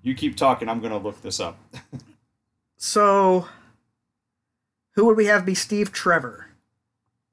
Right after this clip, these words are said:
Speaker 1: Uh,
Speaker 2: I'm gonna guess if we cast him
Speaker 1: Matt
Speaker 2: in the
Speaker 1: Damon.
Speaker 2: I was say if we cast him in the Marvel side, it's fine. They can get cast over here too. I'm not taking anybody. I just don't wanna, like, do it. Like, this time, this,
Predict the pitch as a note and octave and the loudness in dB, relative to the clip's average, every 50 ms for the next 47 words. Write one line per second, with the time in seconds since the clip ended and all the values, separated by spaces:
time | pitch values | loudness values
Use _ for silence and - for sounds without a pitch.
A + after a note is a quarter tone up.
0 | _ _ _ _ _ _ _ _ _ _ _ _ _ _ _ _ _ _ _ _ | _ _ _ _ _ _ _ _ _ _ _ _ _ _ _ _ _ _ _ _
1 | _ _ _ _ _ _ _ _ _ _ _ _ _ _ _ _ _ B2+ B2+ C3 | _ _ _ _ _ _ _ _ _ _ _ _ _ _ _ _ _ 0 2 4
2 | C3 C3 C3 C3 C3 C3 C3+ C3+ C3 C3 C3 C3 C3 C3 C3 B2+ B2+ - _ _ | 4 4 4 4 4 4 4 4 2 2 2 2 2 0 0 -2 -4 -8 _ _
3 | _ _ _ _ _ _ _ _ _ _ _ _ _ _ _ _ _ _ _ _ | _ _ _ _ _ _ _ _ _ _ _ _ _ _ _ _ _ _ _ _
4 | _ _ _ _ _ A#3+ C4 D4+ C4 A3+ G3+ G#3+ G3+ F#3+ - G3 A3 B3 A3+ - | _ _ _ _ _ 2 4 4 4 4 4 4 4 4 2 0 0 0 2 2
5 | B3 A3+ G#3 - - - - F#3 E3+ E3 C4 C4+ C4 D3 B2+ - - _ _ _ | 4 4 4 2 2 2 4 4 6 6 4 4 4 2 -4 -8 -12 _ _ _
6 | _ _ _ - G#3 G#3 A3+ G3+ F#3+ D4 D4 - D#4 D4 C4+ - C4+ A#3 G#3+ G3 | _ _ _ -2 2 4 4 4 4 2 0 2 2 2 4 2 2 2 2 2
7 | F#3 F3+ F#3+ G3+ F#3 F#3 F3 - F#3+ D#3+ F3 A#3 - - - D#3 C#3 B2+ A#2+ B2+ | 4 4 4 4 4 2 0 2 2 2 2 2 -2 -2 -4 -4 -4 -4 -4 -8
8 | D3 E3+ F3 E3+ D#3+ - - E3+ D#3+ D3 - - E3 D3 C#3+ C#3 C#3+ C3+ B2 - | -8 -8 -8 -8 -10 -6 -2 -2 -2 -2 -2 -4 -4 -4 -4 -6 -6 -8 -8 -10
9 | D3 A#2+ G2+ F2 - _ _ _ _ _ _ _ _ _ _ _ _ _ _ _ | -14 -14 -14 -18 -20 _ _ _ _ _ _ _ _ _ _ _ _ _ _ _
10 | _ _ _ _ - D3+ D#3+ D#3+ D#3+ - - E3+ D#3+ D#3+ C#3+ D3 D3 D3 D3 E3 | _ _ _ _ -8 -4 -2 -2 -2 0 0 0 0 0 -4 -6 -6 -6 -2 0
11 | E3 E3+ F#3+ F3 F3+ E3+ G#3 F#3+ F3 E3+ E3 E3 D#3+ C#3+ C3+ D#3+ D#3 D3+ D#3+ E3+ | 2 2 2 2 2 0 0 2 2 2 2 2 2 0 0 0 0 0 0 0
12 | F3 A3 A3 - - A3 G3+ G#3+ B3 B3+ - | 2 0 2 2 2 2 4 4 4 2 2